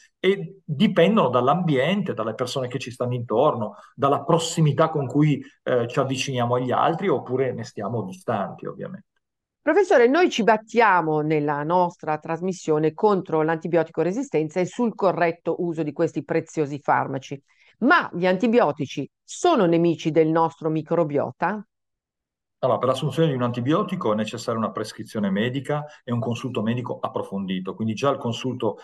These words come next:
Speaker 1: che spesso avviene per telefono senza visionare il paziente, piccolo o grande che sia, è una cosa scorretta.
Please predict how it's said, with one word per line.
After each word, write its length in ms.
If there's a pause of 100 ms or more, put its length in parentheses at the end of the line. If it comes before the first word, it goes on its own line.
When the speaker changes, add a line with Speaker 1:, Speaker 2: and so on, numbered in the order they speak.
(120)
Speaker 1:
che 120
spesso 300
avviene 300
per 200
telefono 500
senza 320
visionare 460
il 100
paziente, 580
piccolo 300
o 20
grande 260
che 120
sia, 260 (360)
è 80
una 180
cosa 220
scorretta. 680